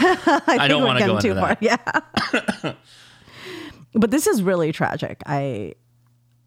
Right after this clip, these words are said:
Speaker 2: I, I can't even imagine how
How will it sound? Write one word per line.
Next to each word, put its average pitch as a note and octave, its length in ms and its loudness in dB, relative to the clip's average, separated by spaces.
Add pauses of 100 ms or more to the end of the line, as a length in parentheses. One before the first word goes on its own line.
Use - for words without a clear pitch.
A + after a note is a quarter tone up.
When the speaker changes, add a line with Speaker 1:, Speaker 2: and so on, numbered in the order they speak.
(320)
Speaker 2:
I, F3+ 180 0
I F3 80 -2
can't F#3+ 280 0
even E3+ 200 2
imagine C3+ 1000 -2 (400)
how C#3 520 -2